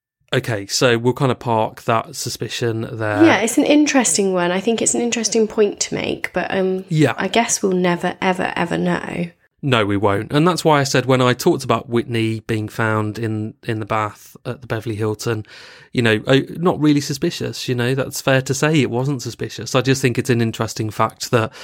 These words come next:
Speaker 1: Chrissy goes on to die in a very similar way, or, you know,
Speaker 2: Yeah.
Speaker 1: is found unconscious in a very similar way, uh, just three years later.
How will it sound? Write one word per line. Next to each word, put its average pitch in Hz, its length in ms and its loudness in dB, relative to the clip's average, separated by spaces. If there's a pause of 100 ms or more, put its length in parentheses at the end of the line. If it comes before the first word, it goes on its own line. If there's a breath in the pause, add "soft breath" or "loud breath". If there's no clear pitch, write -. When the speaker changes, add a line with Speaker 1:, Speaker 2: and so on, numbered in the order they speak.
(320 loud breath)
Speaker 1:
Chrissy 123 320 0
goes 113 260 2
on 110 140 0
to 120 120 -4
die 107 200 0
in 104 100 0
a 107 40 0
very 104 160 0
similar 110 500 -2
way, 107 560 -2 (300 soft breath)
or, 110 320 4
you 202 160 4
know, 190 60 0
Speaker 2:
Yeah. 107 220 2
Speaker 1:
is - 120 -4
found 110 260 2
unconscious 110 540 0
in 107 60 -4
a 104 40 -4
very 107 140 0
similar 107 340 -2
way, 107 420 -2
uh, 113 340 -8 (160)
just - 220 -6
three 113 180 -4
years 107 240 -4
later. 107 440 -10